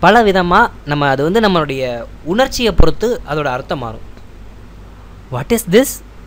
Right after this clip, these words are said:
அப்படின்னா, "ஈ கியா ஹே?" இது என்ன? ஒரு ஆர்வத்தோட கேட்குறோம். "What is this? What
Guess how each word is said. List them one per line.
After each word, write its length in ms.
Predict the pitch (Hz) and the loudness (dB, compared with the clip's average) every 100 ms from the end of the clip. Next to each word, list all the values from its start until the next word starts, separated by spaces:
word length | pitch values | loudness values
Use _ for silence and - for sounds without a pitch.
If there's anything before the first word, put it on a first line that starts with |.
| - - | -18 -6
அப்படின்னா, 460 | 160 175 190 262 - - - - | 0 0 0 -2 -6 -16 -16 -8
"ஈ 120 | 175 160 | -6 -4
கியா 160 | 127 | -4
ஹே?" 300 | 127 175 269 - - - - - - | -2 -2 -2 -6 -20 -20 -20 -12 -4
இது 160 | 135 | 0
என்ன? 360 | 135 131 196 285 - - - - | 0 2 0 0 -6 -20 -18 0
ஒரு 160 | 190 | 6
ஆர்வத்தோட 380 | 180 175 151 151 175 | 8 8 6 2 2
கேட்குறோம். 280 | 127 113 107 - - - - - - - - - - 123 | 0 -2 -8 -16 -20 -20 -20 -20 -20 -20 -20 -20 -14 -6
"What 240 | 120 120 - - | -4 -4 -2 4
is 160 | 220 233 - | 4 4 2
this? 480 | 175 180 180 175 - - - - - - - - - 135 | 4 6 6 2 -10 -18 -20 -20 -20 -20 -20 -20 -16 -6
What 220 | 135 170 | -2 0